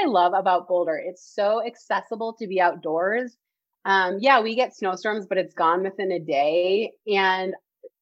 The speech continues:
I just love it. Like, we walk my son to school every day. We can bike to the grocery store. I mean, obviously I have a car and I drive, but, like, I like how outdoorsy it is and how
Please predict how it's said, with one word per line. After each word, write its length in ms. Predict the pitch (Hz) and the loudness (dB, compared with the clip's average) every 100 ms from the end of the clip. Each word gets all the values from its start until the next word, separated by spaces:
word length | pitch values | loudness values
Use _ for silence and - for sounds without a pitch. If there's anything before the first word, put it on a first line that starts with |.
| - | 0
I 100 | 214 | 0
just 320 | 190 254 294 | 2 0 0
love 220 | 202 220 | 2 4
it. 100 | 220 | 4
Like, 260 | 180 175 170 | 2 0 0
we 180 | 185 202 | -4 -4
walk 240 | 180 185 196 | 2 2 2
my 100 | 196 | -6
son 200 | 196 180 | -2 -2
to 40 | 175 | -2
school 360 | - - 262 | -8 0 4
every 260 | 254 247 240 | 4 2 -2
day. 320 | 226 220 220 | -2 0 -2
We 100 | 214 | -4
can 140 | - 180 | -6 0
bike 180 | 170 165 | 0 0
to 60 | 175 | -4
the 80 | |
grocery 400 | 165 214 240 233 226 | 0 0 -2 -4 -8
store. 600 | - 214 202 196 196 196 _ _ _ - | -4 -2 0 0 0 -2 _ _ _ 0
I 60 | |
mean, 140 | 240 220 | 2 4
obviously 460 | 220 214 233 226 | 4 4 0 2
I 80 | 202 | 2
have 160 | 190 185 | 4 2
a 60 | |
car 340 | 175 - 180 170 | 0 0 2 2
and 80 | 170 | 0
I 100 | 165 | -2
drive, 460 | 185 190 180 165 | 2 6 6 4
but, 160 | 160 170 | 2 -2
like, 220 | 196 180 - | 0 -2 -2
I 120 | 202 202 | -2 0
like 420 | 190 190 208 208 | 2 4 4 4
how 260 | 247 226 | 2 4
outdoorsy 720 | - 196 185 180 180 185 180 180 | 2 -2 -2 0 0 0 -2 0
it 80 | 175 | 2
is 300 | 165 160 160 175 | 2 -2 -6 -8
and 140 | 170 | -8
how 180 | - 175 | -2 -4